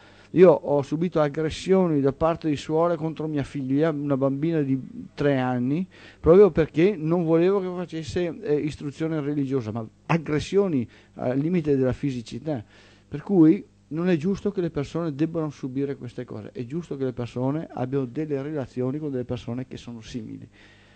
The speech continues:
Per cui non è una questione di setta, è una questione di sentire il mondo, è proprio sul, eh, l'ottica del sentire il mondo,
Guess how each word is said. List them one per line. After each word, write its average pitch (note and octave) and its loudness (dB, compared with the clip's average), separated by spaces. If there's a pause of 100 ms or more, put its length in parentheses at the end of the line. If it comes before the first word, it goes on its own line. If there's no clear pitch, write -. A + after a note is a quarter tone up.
Per C3 -10
cui D#3+ 2
non D#3+ -2
è D3+ 0
una C3 -2
questione A#2 -10
di A#2 -12
setta, - -8
è C3+ -8
una C3 -8
questione C#3 -10
di C#3 -10
sentire D#3 -4
il C#3 0
mondo, A2 -8 (580)
è C3+ 0
proprio F3+ -4
sul, C3 -6
eh, A#2+ -2
l'ottica C#3 0
del C3 -4
sentire C#3 -2
il C3+ -2
mondo, B2 -8